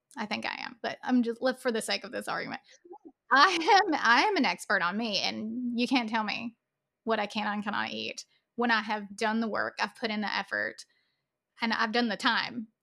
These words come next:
to be able to say, "I can eat this, and my body is okay. And I can't eat this because my body won't be okay. And I eat what I want, and that's just it." It's not a, it's not a label. It's, it's my life.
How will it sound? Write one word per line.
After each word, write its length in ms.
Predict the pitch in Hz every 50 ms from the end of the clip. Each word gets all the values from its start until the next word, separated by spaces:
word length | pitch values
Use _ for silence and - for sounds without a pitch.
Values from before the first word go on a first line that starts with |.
| _ -
to 140 | - - 226
be 120 | 214 226 208
able 180 | 208 208 202
to 80 | 208 202
say, 320 | - 220 226 214 208 214 - -
"I 260 | 220 226 233 247 277
can 200 | 277 - 254 220
eat 220 | 196 202 202 202
this, 460 | - 190 196 196 220 226 - - - - _ _ _ _ _ _ _ _ -
and 120 | 220 214
my 140 | 214 208 208
body 320 | 202 214 208 202 202 202
is 100 | 196 190
okay. 460 | 196 190 202 - - - - - - - _ _ _ _ _ _ _ _ _ _ -
And 140 | 226 220 208
I 60 | 208
can't 300 | 208 - 285 294 247 214
eat 180 | 220 214 214 -
this 440 | 233 202 185 214 - - - - - _ _ _ _ _ _ _ _ _ _ _ _ _ _ -
because 220 | 208 220 240 220 226
my 100 | 214 214
body 220 | 214 202 208 214
won't 220 | 214 208 196 -
be 120 | - 202 190
okay. 400 | 196 175 - 208 - 233 269 285 247
And 100 | 233 214
I 100 | 214 214
eat 180 | 226 233 220 240
what 100 | 240 233
I 60 | 240
want, 340 | 247 233 202 196 196 196 - - _ _ _ _ _ _ _ _ _ _ _ _ _ _ -
and 160 | - 226 214
that's 160 | 208 202 -
just 240 | - 214 208 - -
it." 140 | 208 196 -
It's 140 | - 214 -
not 300 | 233 214 202 202 202 208
a, 60 | 202 - _ _ _ _ _ _ _ _ _ _ _ _ -
it's 240 | - 233 226 - -
not 200 | 233 226 226 220
a 60 | 220
label. 640 | 196 196 196 196 196 196 185 180 180 202 196 - _ _ - -
It's, 240 | 226 214 - - - _ _ 247
it's 160 | 226 - 240
my 140 | 220 208 202
life. 440 | 202 - 233 220 214 - - -